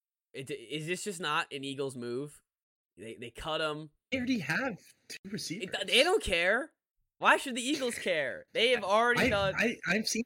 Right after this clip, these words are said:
Speaker 2: the Eagles, and I, it just doesn't make any sense to me.
Speaker 1: It just seems like, to me, i-, the Eagles have done nothing but improve their roster in every single possible way that they can.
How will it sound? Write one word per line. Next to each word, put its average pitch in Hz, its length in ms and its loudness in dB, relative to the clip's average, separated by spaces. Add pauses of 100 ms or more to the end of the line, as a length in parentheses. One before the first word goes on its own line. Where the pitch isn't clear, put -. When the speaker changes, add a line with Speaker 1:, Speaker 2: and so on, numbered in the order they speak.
(140)
Speaker 2:
the - 100 -8
Eagles, 135 300 0
and 113 100 0
I, 117 60 2
it 127 300 -2
just 139 140 -6
doesn't 151 140 -4
make 143 160 -4
any 120 100 -6
sense 143 220 -6
to - 80 -20
me. - 180 -18 (1600)
Speaker 1:
It - 160 -12
just - 240 -4
seems 226 380 -2
like, 180 240 0
to 170 100 -10
me, 139 420 -4 (880)
i-, - 180 -18
the 147 200 -6
Eagles 190 260 0
have 151 180 -4
done 135 280 -2
nothing 190 540 -2
but 139 120 -2
improve 151 460 -6
their 147 100 -4
roster 120 640 -6 (440)
in 104 120 -10
every 123 300 -6
single 117 440 -8
possible 113 460 -10
way 95 220 -10
that - 120 -16
they 98 120 -16
can. 58 360 -20